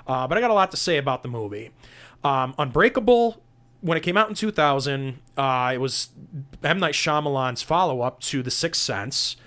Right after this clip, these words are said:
And when I saw it, I kind of expected more of a horror movie with a big twist and was a little disappointed. Uh, but when it came out, um, on video, I remember watching it several more times, and I en-, ended up falling in love with the movie.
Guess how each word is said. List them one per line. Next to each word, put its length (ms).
And 400
when 140
I 60
saw 320
it, 80
I 100
kind 220
of 20
expected 400
more 140
of 80
a 20
horror 320
movie 240
with 140
a 40
big 200
twist 420
and 80
was 80
a 60
little 180
disappointed. 760
Uh, 220
but 120
when 120
it 80
came 220
out, 260
um, 500
on 140
video, 600
I 100
remember 260
watching 320
it 60
several 280
more 100
times, 280
and 80
I 100
en-, 220
ended 260
up 60
falling 260
in 80
love 140
with 100
the 60
movie. 420